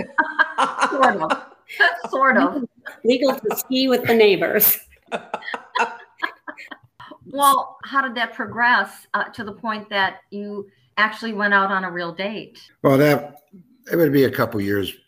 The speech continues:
Speaker 3: uh, before we really went on a date from that. It was nineteen sixty-five. And, uh, of course, as you know, uh, Ru-, Rush Lake, the small lake we lived on, was, uh, not near any major city. And so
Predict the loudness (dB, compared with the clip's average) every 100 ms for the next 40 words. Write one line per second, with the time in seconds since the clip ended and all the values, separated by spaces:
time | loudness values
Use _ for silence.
0 | -8 -6 -6 -8 -8 -4 -4 -4 -4 -4
1 | -4 -4 -6 -6 -2 0 0 -2 -4 -4
2 | -2 0 0 0 -2 0 -2 -4 -4 -2
3 | 0 0 -4 -10 -20 -20 -20 -20 _ -2
4 | 0 2 0 2 2 2 2 2 4 4
5 | 4 2 2 0 0 -2 -4 -2 -4 -4
6 | -2 -2 -2 -4 -2 0 2 0 0 2
7 | 2 0 -2 -2 -4 -6 -4 -6 -8 -14
8 | -8 -4 -2 0 2 2 2 2 4 4
9 | 2 0 2 2 0 0 0 0 -2 -8
10 | _ -20 -20 _ _ -4 0 2 2 4
11 | 6 6 6 2